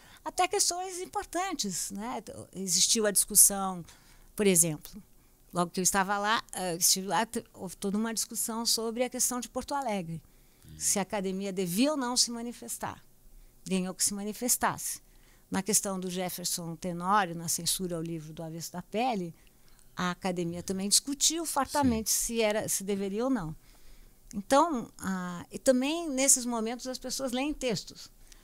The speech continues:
Speaker 1: Rui Castro, com a sua famosa e adorável verve, leu um texto, ah, há pouco tempo, com a sua famosa, igualmente famosa crítica aos paulistas da semana de vinte e dois.
Speaker 3: Sim.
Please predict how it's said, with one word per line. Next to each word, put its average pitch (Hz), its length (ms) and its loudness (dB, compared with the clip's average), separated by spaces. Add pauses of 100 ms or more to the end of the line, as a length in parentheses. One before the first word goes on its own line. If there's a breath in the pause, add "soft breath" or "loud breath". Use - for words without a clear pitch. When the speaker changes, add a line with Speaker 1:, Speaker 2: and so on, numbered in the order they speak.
(220 soft breath)
Speaker 1:
Rui 190 140 0
Castro, 214 560 2
com - 120 -12
a 175 40 -2
sua 208 180 0
famosa 180 600 -6
e 185 100 -4
adorável 175 540 -4
verve, 190 580 -4 (440 loud breath)
leu 185 260 4
um 226 100 0
texto, 220 720 -2
ah, 160 380 -6
há 170 80 0
pouco 180 280 -6
tempo, 226 520 -2 (300 soft breath)
com - 80 -8
a 180 60 2
sua 208 180 2
famosa, 220 540 0 (260)
igualmente 214 480 2
famosa 190 360 -6
crítica 202 760 -2
aos 196 200 4
paulistas 226 600 0
da 220 100 -6
semana 214 420 -4
de 208 100 -8
vinte 226 260 -4
e 269 40 -4
dois. 226 320 -2
Speaker 3:
Sim. 87 420 -2